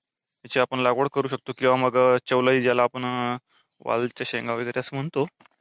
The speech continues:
त्याची लागवड करू शकतो, मिरची लागवड करू शकतो. अतिशय सुंदर model आहे,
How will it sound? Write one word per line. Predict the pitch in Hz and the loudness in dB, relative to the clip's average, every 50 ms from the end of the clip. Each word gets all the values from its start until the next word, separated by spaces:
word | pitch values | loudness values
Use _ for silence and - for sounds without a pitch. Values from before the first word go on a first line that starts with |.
| _ _ _ _ _ _ _ _ _ _ _ _ _ - | _ _ _ _ _ _ _ _ _ _ _ _ _ -12
त्याची | 139 131 - 147 139 139 | -8 -4 0 2 4 4
लागवड | 131 127 131 139 | 4 4 2 0
करू | 135 - 139 135 | 0 2 0 0
शकतो, | 135 143 135 - - 131 135 | 2 0 -2 -4 0 0 0
मिरची | 135 139 135 123 - 139 135 | 2 2 0 0 0 -2 0
लागवड | 127 120 123 120 127 120 | 0 0 0 0 -2 -2
करू | - 135 131 135 | -2 -2 -2 -2
शकतो. | 131 135 - _ - 139 180 - _ _ _ _ _ _ _ _ _ _ _ _ _ _ _ _ _ _ - - - - - _ _ _ _ - _ _ _ _ _ _ _ _ _ _ _ _ _ - - _ _ _ _ _ _ _ _ _ _ _ _ _ _ _ _ - - _ _ _ _ _ - _ _ _ _ _ _ _ _ _ _ _ - - - - - _ _ _ _ _ _ _ _ - | -2 -4 -8 _ -6 -6 -6 -6 _ _ _ _ _ _ _ _ _ _ _ _ _ _ _ _ _ _ -18 -14 -14 -14 -14 _ _ _ _ -20 _ _ _ _ _ _ _ _ _ _ _ _ _ -20 -20 _ _ _ _ _ _ _ _ _ _ _ _ _ _ _ _ -20 -20 _ _ _ _ _ -20 _ _ _ _ _ _ _ _ _ _ _ -20 -20 -20 -20 -20 _ _ _ _ _ _ _ _ -2
अतिशय | 143 127 - - 143 - 160 | -2 -2 0 0 0 2 2
सुंदर | 151 - 156 147 143 156 147 | 2 2 2 4 4 4 4
model | 147 139 139 139 139 135 | 4 4 4 4 4 4
आहे, | 139 139 139 165 | 4 2 2 -2